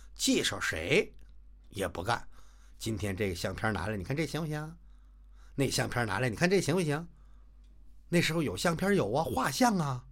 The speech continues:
那能没有吗？那时候有那时候的办法。怎么看呢？柴老员外就是个不同意。有聪明的，总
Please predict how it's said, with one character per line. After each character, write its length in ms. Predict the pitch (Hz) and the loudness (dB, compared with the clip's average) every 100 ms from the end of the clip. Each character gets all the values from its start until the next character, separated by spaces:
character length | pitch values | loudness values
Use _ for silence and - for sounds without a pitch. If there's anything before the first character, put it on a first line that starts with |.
| - - - - - - | -20 -20 -20 -20 -20 2
那 120 | 151 | 6
能 180 | 160 208 | 8 8
没 100 | 202 | 8
有 200 | 214 104 | 8 6
吗？ 260 | 131 131 - - - - | 0 -2 -6 -18 -20 4
那 140 | 214 | 8
时 140 | 196 196 | 8 6
候 160 | 165 | 2
有 100 | 107 | 4
那 120 | 160 196 | 4 4
时 140 | - | 4
候 80 | 170 | 4
的 80 | 175 | 6
办 260 | - 156 | 4 2
法。 260 | - 92 - - - - - - - | -2 -10 -14 -20 -20 -20 -20 -20 -6
怎 180 | - - - | -4 -4 -6
么 140 | 90 | -8
看 360 | - 190 240 160 | 4 8 8 8
呢？ 220 | 117 - - - - - - | 0 -2 -14 -20 -20 -20 -6
柴 300 | - 117 185 | 0 2 4
老 260 | 185 90 85 | 2 0 -2
员 280 | 85 120 185 | -2 0 2
外 260 | 190 87 87 | 2 0 -2
就 280 | - 220 - | 0 0 0
是 200 | - 139 | -8 -6
个 140 | - 127 | -4 -6
不 320 | - 185 95 | -2 -4 -4
同 240 | - 160 294 | -2 0 2
意。 360 | 440 494 277 - - - - - - - - - - - - - - - - - - | 0 -2 -4 -10 -20 -20 -20 -20 -20 -20 -20 -20 -18 -18 -20 -20 -20 -20 -20 -20 -14
有 300 | - - - | -12 -8 -4
聪 200 | - - 427 427 | 0 4 4 6
明 220 | 330 285 | 6 6
的， 240 | 262 214 - - - - - - - - | 2 -4 -14 -20 -20 -20 -20 -20 -20 -16
总 300 | - - | -2 2